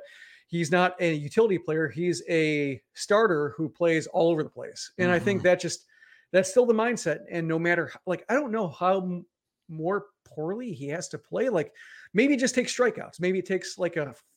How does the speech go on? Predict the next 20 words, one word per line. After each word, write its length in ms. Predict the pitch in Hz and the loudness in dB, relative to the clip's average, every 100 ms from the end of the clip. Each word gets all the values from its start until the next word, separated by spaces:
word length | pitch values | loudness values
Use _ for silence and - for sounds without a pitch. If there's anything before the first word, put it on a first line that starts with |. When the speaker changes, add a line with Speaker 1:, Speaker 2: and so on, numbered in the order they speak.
| _ _ | _ _
Speaker 1:
thirty-five 480 | 190 185 - 185 185 | -2 0 0 -2 -2
percent 260 | 160 180 | -6 -6
strikeout 420 | - 196 214 131 | -2 -2 0 -4
rate 220 | 110 117 - | -6 -12 -6
in 80 | 170 | -2
order 240 | 175 175 | 0 0
for 200 | - 160 | -2 -2
him 100 | 175 | -2
to 60 | 165 | 0
say, 160 | 180 | 0
like, 160 | 160 151 | 0 4
"Oh, 160 | 247 196 | 6 8
those 220 | 220 190 | 6 2
are 80 | 156 | -2
bad 180 | 151 | -2
at 100 | 117 | -4
bats." 380 | - 156 - - - _ _ _ _ _ | -8 -10 -12 -18 -20 _ _ _ _ _
Weak 240 | 214 247 | 0 0
four 260 | - 247 233 | -2 0 2
threes, 560 | 208 220 294 277 - | 0 -4 -4 -8 -12